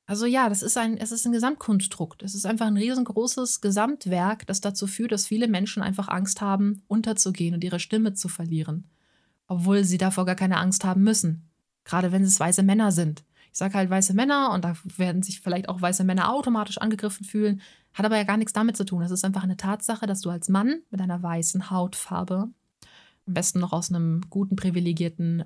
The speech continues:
ähm, reichlich, äh, durchsättigten Land wie Deutschland kommst, dass du einfach mehr Möglichkeiten hast, weil es immer noch viele andere Länder gibt und auch noch viele Orte, Dörfer,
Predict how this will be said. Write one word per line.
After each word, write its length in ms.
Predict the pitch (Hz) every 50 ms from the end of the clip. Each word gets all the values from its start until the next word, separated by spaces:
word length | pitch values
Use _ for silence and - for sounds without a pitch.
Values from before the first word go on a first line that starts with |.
| - -
ähm, 500 | 170 170 165 165 165 165 165 165 - - _ _ _ _
reichlich, 920 | - - 160 165 165 160 - - - - - 175 170 - - - - - -
äh, 280 | 170 170 160 160 160 160 - _ _ _ _ _ _
durchsättigten 760 | 196 190 196 - - 180 190 - 196 190 190 - _ 175 170
Land 320 | 170 165 170 165 165 -
wie 80 | 170 165
Deutschland 580 | - 175 170 185 190 - - 214 214 220 220
kommst, 360 | - - 220 247 285 - - _ _ _ _ _ _ _ _ _ _ _ _ _ -
dass 160 | - 185 190 190
du 120 | - 190
einfach 440 | - 165 165 - - 185 180 - - _ _ _ _ _ _ _ _ _ _
mehr 200 | - 185 185 185
Möglichkeiten 680 | 185 180 175 - 185 190 - - 175 160 165 165 180 170
hast, 340 | 165 170 - - - - 170
weil 160 | 170 165 170
es 100 | 170 -
immer 140 | 175 175 165
noch 120 | 165 160
viele 220 | - - 170 180 175
andere 260 | 175 180 170 - 170
Länder 280 | 190 220 254 254 240 214
gibt 280 | 196 214 196 - -
und 80 | - -
auch 80 | 175
noch 100 | 180 170
viele 340 | - - - 185 170 160 165
Orte, 520 | - - 196 240 - - - 240 240 240 240 _ _ _ _ _ _ -
Dörfer, 760 | 170 165 190 190 196 202 208 - - - 185 185 180 185 190